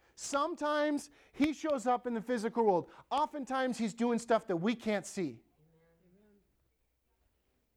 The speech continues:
Speaker 1: And sometimes we are so eager for this physical manifestation of God's power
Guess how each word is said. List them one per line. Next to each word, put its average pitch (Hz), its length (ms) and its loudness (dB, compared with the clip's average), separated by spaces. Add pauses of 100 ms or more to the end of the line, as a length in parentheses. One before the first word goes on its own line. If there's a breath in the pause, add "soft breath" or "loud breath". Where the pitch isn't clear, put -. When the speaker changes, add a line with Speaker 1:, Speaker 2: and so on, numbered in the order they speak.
(200)
Speaker 1:
And 202 160 -2
sometimes 302 560 -2
we 302 160 -2
are 247 120 8
so 247 400 2 (100)
eager 277 1000 2 (460 soft breath)
for 277 300 8
this 247 320 0
physical 320 680 2
manifestation 247 920 2
of 180 100 0
God's 185 320 4
power 180 640 0